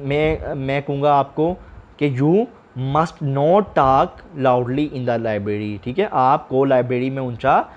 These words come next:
नहीं बोलना चाहिए, you must not, ठीक है। इसी तरह अगर, अ,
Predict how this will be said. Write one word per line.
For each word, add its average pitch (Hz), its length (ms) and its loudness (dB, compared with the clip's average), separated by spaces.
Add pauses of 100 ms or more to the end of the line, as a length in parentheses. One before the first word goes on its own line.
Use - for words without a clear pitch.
(240)
नहीं 175 260 0
बोलना 143 380 2
चाहिए, 123 380 -4
you 156 100 0 (180)
must 165 340 -2
not, 110 180 -2 (140)
ठीक 156 180 0
है। 240 120 0 (300)
इसी 160 140 -6
तरह 175 160 0
अगर, 165 160 4
अ, 160 120 0